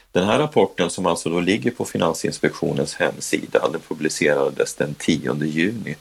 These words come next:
Den belyser då både riskerna med hushållens bolåneskulder och effektiviteten i de åtgärder som har vidtagits för att minska,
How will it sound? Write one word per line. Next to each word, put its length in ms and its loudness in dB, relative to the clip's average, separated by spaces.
Den 440 4
belyser 640 0
då 200 2
både 380 0
riskerna 640 -2
med 120 0
hushållens 520 0
bolåneskulder 960 0
och 120 4
effektiviteten 920 -2
i 60 -2
de 160 -2
åtgärder 480 0
som 140 -6
har 60 -2
vidtagits 520 -4
för 80 2
att 160 -2
minska, 680 -2